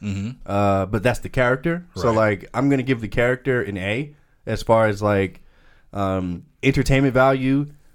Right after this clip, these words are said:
Speaker 2: and to find out at the end that he was just, like, cursing niggas so they would forget. <laughs> Like, I, I thought it was hilarious.
Speaker 1: <laughs>
Speaker 2: Uh, so yeah, I'll give him an A.
Speaker 1: I give him a C.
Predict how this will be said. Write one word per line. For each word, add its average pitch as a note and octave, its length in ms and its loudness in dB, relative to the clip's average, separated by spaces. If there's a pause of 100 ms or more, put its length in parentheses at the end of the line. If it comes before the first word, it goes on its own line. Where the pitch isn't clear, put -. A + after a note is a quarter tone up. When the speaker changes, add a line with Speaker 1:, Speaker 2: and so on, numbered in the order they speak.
(140)
Speaker 2:
and G2+ 760 -2 (120)
to A#2+ 180 2
find A#2+ 280 0
out A#2+ 80 2
at A#2+ 120 0
the A2 80 -6
end A2+ 240 -2
that G#2+ 80 0
he A#2+ 120 -2
was A2 140 -2
just, G#2+ 260 -4
like, G2+ 320 0 (320)
cursing A#2+ 340 0
niggas A#2 200 -2
so A2+ 100 -4
they A2 100 2
would G#2 100 -2
forget. A#2 380 0
<laughs> - 60 -2
Like, E3 100 4
I, C#3+ 80 6
I C#3+ 180 2
thought C#3+ 140 4
it - 20 2
was A#2 100 0
hilarious. A2+ 420 2
Speaker 1:
<laughs> - 0 -
Speaker 2:
Uh, G2+ 380 4 (240)
so C#3+ 100 0
yeah, A#2 80 4
I'll B2+ 60 2
give E3 120 2
him C#3 40 2
an G#2+ 60 2
A. E2 140 -2 (400)
Speaker 1:
I - 40 -10
give D#3 140 0
him C3 40 4
a G#2+ 40 0
C. D#2+ 320 -6